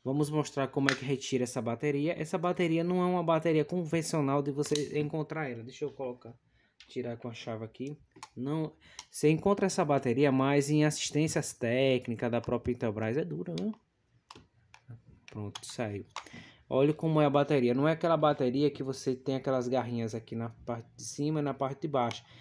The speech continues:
Ela tem tipo um chicote aqui, você poderá tá colocando aqui, ó.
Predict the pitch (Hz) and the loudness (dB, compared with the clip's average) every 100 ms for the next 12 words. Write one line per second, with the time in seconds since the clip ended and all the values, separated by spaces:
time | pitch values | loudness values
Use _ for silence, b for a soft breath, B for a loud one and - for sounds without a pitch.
0 | B - 131 147 143 147 120 147 143 151 | B -2 2 2 2 0 0 -6 -4 -8
1 | - - 131 131 123 120 123 117 120 117 | -8 -4 0 2 0 -4 -4 -4 -6 -6
2 | 120 117 113 113 120 123 123 131 135 139 | -4 -4 -4 -6 -6 -2 -2 -2 -6 -6
3 | - 110 | -6 -6